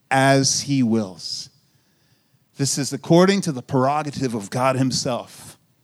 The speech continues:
And so this, like, we, we have these different lists. This names out a few. There's some more i-, in scriptures. But these are things given by God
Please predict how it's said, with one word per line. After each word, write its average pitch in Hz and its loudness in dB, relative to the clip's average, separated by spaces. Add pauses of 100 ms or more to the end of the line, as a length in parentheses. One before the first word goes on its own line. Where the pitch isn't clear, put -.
(1400)
And 151 2
so 175 6
this, 190 4
like, 180 -4
we, 175 4
we 170 2
have 175 4
these 160 -2
different 196 -2
lists. 180 2 (220)
This 165 2
names 190 0
out 185 2
a 175 0
few. 180 2
There's 165 0
some 156 0
more 170 6 (880)
i-, 135 -12
in 170 2
scriptures. - -4 (360)
But - -8
these 233 6
are 262 0
things 185 -4
given 220 -2
by 208 0
God 147 -2